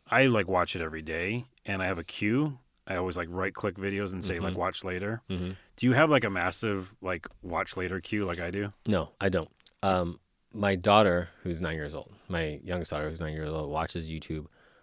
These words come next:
Speaker 2: all the time
Speaker 1: Mm-hmm.
Speaker 2: and TikTok. And the reason she watches YouTube is because she watches YouTube to watch gamers and Roblox and Minecraft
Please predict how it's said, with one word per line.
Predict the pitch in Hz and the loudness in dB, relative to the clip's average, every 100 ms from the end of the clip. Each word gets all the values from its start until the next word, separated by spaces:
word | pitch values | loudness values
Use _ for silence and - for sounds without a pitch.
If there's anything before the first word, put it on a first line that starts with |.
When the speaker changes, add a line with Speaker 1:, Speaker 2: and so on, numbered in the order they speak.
| _ _ _ - | _ _ _ -6
Speaker 2:
all | 87 85 | -4 -2
the | 80 | -6
time | - - - | -12 -18 -10
Speaker 1:
Mm-hmm. | 104 92 | -2 0
Speaker 2:
and | 101 107 | 0 0
TikTok. | 87 - 71 - | -4 -6 -10 -8
And | 98 | -2
the | 95 | 0
reason | 101 | 0
she | 95 | 0
watches | 95 - 82 | -2 -2 -4
YouTube | 82 92 - 82 - | -4 -4 -4 -8 -8
is | 85 82 | -12 -10
because | 87 90 | -8 -10
she | - 87 | -8 -8
watches | 85 87 85 85 78 80 | -4 -2 -2 -4 -10 -8
YouTube | 82 - - 80 78 - _ - - - - - _ - | -8 -8 -8 -8 -8 -14 _ -20 -20 -20 -20 -20 _ -10
to | - - 87 82 82 - - | -8 -4 -4 -4 -6 -12 -6
watch | 92 82 80 - - _ _ _ - | -2 0 -2 -10 -16 _ _ _ -8
gamers | 95 95 95 123 160 - - - _ _ _ _ _ _ | 0 0 2 0 -2 -8 -14 -18 _ _ _ _ _ _
and | 87 87 85 78 - | -2 -2 -2 -6 -10
Roblox | 101 90 87 95 95 - - | -4 0 2 4 4 0 -10
and | 82 82 | -6 -4
Minecraft | 82 82 - 76 | -4 -4 -4 -4